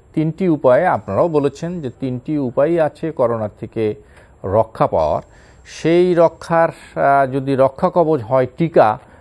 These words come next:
তাহলে আসলে আমাদের অবস্থান কোথায়? আমরা মাত্র চার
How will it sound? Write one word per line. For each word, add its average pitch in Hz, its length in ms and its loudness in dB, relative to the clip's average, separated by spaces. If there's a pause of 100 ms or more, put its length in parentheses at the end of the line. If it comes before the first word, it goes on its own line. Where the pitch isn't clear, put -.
(120)
তাহলে 139 320 -2
আসলে 135 340 0
আমাদের 139 500 0
অবস্থান 123 600 -2
কোথায়? 78 360 -8 (200)
আমরা 120 300 -2
মাত্র 127 440 -4 (420)
চার 160 180 4